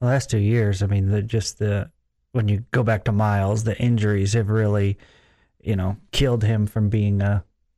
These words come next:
you know, super productive. And then, uh, Peterson, just a guy that, you know, had helped you a little bit, but just was not,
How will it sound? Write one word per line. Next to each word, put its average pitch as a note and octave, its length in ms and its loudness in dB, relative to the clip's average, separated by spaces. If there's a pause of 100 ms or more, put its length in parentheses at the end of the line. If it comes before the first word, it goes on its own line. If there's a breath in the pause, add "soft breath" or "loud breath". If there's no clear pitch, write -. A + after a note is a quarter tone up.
you A#2 100 0
know, G2+ 160 0
super A2+ 320 -2
productive. G#2+ 720 -2
And G#2 160 0
then, G#2+ 280 0 (580 loud breath)
uh, G#2+ 380 0 (420)
Peterson, A#2 460 0
just G#2+ 260 -2 (180)
a A2 260 -2
guy A2+ 320 2
that, G#2+ 220 -2 (300)
you G#2 180 -2
know, A2 220 0 (160)
had A#2+ 240 2
helped C3 220 0
you C3 80 2
a - 20 2
little C3 240 2
bit, A2+ 300 0
but A2 140 -2
just - 220 -4
was G#2+ 180 0
not, G2+ 360 0